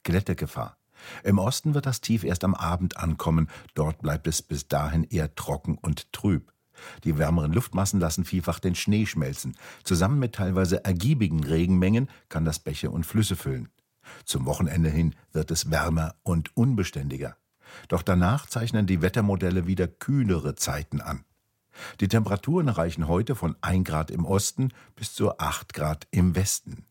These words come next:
Und nun zum Energiewendewetterbericht von Tichys Einblick.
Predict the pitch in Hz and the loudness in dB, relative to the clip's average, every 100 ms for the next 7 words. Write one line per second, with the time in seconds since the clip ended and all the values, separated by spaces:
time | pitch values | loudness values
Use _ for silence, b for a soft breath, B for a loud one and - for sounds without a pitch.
0 | _ _ _ _ B B B 98 104 160 | _ _ _ _ B B B 4 4 4
1 | 147 120 110 92 78 117 101 98 90 95 | 2 0 2 2 2 2 4 2 2 0
2 | 104 92 92 98 - 95 92 95 98 104 | 0 0 0 0 -2 -2 -2 -2 -2 -2
3 | 98 110 113 71 - | 2 2 2 0 -6